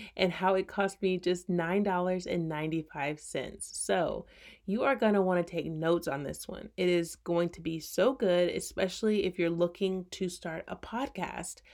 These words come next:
Also, if you know someone who might be interested in starting a podcast, this would be a great one to share with them. So make sure you do that. I have a checklist for you, not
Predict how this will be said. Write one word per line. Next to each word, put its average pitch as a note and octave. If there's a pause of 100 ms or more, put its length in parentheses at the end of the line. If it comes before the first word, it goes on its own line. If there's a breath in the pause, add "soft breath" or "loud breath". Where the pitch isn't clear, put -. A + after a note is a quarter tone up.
(520 loud breath)
Also, D4
if G#3
you D4+
know A3
someone G#3
who F#3+
might E3+
be E3
interested A3+
in C#4
starting C4+
a C4+
podcast, C4 (320 soft breath)
this G#3+
would A#3
be A3+
a G#3+
great F#3+
one F#3
to F#3
share E3+
with E3
them. -
So F#3+
make G3+
sure B3
you A#3+
do F#3+
that. E3+ (600 loud breath)
I F#3
have G#3
a G#3
checklist G#3+
for E3+
you, D#3+
not G#3+